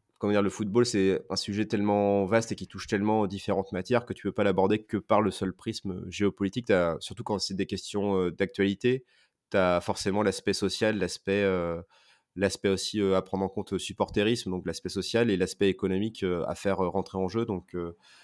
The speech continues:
donc c'est assez multiple. Après, c'est vrai que, ouais, F C Geopolitics, heu,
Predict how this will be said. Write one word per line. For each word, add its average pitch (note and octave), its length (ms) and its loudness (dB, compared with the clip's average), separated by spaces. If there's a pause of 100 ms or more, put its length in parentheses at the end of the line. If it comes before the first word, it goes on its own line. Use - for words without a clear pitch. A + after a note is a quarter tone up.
(140)
donc G2 140 -8
c'est G#2+ 80 0
assez A2 180 2
multiple. B2 380 2
Après, G2+ 180 2
c'est - 60 -6
vrai A2 120 4
que, - 60 -6
ouais, G2+ 220 6
F - 60 -4
C A#2+ 140 2
Geopolitics, A2+ 800 2
heu, F#2+ 500 4